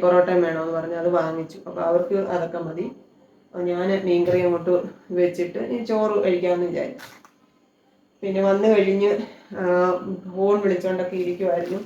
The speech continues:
അപ്പോൾ അതൊക്കെ കഴിഞ്ഞ് ഇപ്പോഴാണ്. അപ്പോൾ ഇനി ഞാനൊന്ന് കുളിച്ച് ജപിച്ചൊക്കെ വരാം. ആ, ഇച്ചിരി വെള്ളം ചൂടാക്കി കുളിക്കാമെന്ന് വിചാരിച്ചു, തണുക്കും. പിന്നെ വേറെ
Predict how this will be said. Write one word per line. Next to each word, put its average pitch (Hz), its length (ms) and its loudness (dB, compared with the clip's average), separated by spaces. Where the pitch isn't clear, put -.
അപ്പോൾ 190 180 -6
അതൊക്കെ 185 220 -2
കഴിഞ്ഞ് 190 260 -2
ഇപ്പോഴാണ്. 180 500 0
അപ്പോൾ 185 220 -8
ഇനി 190 120 -4
ഞാനൊന്ന് 185 400 0
കുളിച്ച് 196 300 -2
ജപിച്ചൊക്കെ 180 500 -2
വരാം. 170 340 0
ആ, 165 40 -8
ഇച്ചിരി 175 240 -6
വെള്ളം 180 260 2
ചൂടാക്കി 180 480 -2
കുളിക്കാമെന്ന് 170 480 -4
വിചാരിച്ചു, 156 480 -10
തണുക്കും. 175 380 -2
പിന്നെ 175 300 -4
വേറെ 196 260 -4